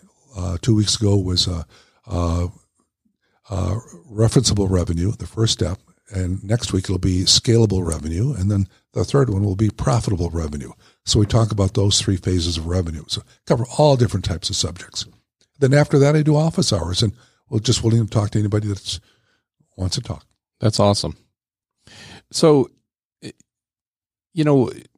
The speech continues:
Speaker 2: I wanna ask, uh, from the other point of view in terms of, you know, mentorship. There's a lot of folks out there that offer themselves as mentors,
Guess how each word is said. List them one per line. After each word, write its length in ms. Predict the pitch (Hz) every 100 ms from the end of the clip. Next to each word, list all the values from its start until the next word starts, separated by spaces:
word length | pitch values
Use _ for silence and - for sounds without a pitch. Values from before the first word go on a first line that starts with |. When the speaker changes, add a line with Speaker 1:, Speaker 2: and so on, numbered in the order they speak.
| _ _ _ _ _ _ _
Speaker 2:
I 60 | 156
wanna 240 | 220 160 110
ask, 380 | 117 113 -
uh, 200 | - - - _ -
from 220 | 123 104
the 140 | 98 110
other 280 | 107 98 85 _ _ _ _ _
point 320 | - 117 101 95
of 120 | 85
view 360 | 90 90 87
in 80 | 85
terms 380 | - 95 90 87
of, 240 | 85 - _ -
you 100 | 92
know, 80 | 87
mentorship. 800 | 90 104 110 110 95 - 104 -
There's 180 | - 92
a 40 | 98
lot 140 | 104
of 80 | -
folks 280 | 98 98 98
out 180 | 92
there 160 | - 92
that 120 | 90
offer 380 | 87 92 - 98
themselves 520 | 90 92 104 95 92
as 180 | 92 -
mentors, 680 | 98 95 - 98 95 90